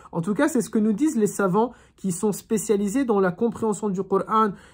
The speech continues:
dans les profondeurs du Coran, c'est ce qu'ils nous, ils nous, ils nous enseignent. Ils nous disent, lorsque vous allez ouvrir votre mushaf, oubliez que vous connaissez quoi que ce soit. Y compris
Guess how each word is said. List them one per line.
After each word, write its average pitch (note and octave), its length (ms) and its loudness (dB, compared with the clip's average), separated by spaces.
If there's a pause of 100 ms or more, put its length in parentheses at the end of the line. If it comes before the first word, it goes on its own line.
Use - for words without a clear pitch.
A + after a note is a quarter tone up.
(120)
dans G#3 380 4
les F#3 200 0
profondeurs G#3+ 640 0
du F3+ 120 -4
Coran, F#3+ 480 0
c'est G3 120 -6
ce F3 100 -8
qu'ils F#3 140 -2
nous, F3+ 260 0
ils F3+ 100 2
nous, F3 200 4
ils F3+ 120 0
nous F3+ 200 2
enseignent. E3 340 -2 (360)
Ils F#3 60 0
nous A3 80 4
disent, C4 220 6
lorsque A#3+ 260 4
vous G#3+ 220 0
allez A#3+ 180 2
ouvrir C#4 320 2
votre B3+ 280 0
mushaf, A#3 500 0 (420)
oubliez A#3 480 4
que G#3+ 100 0
vous F#3 140 0
connaissez F#3 520 0
quoi F#3+ 160 0
que - 80 -12
ce F3 80 -4
soit. C3 300 -10 (420)
Y D#4 160 6
compris D#4 380 2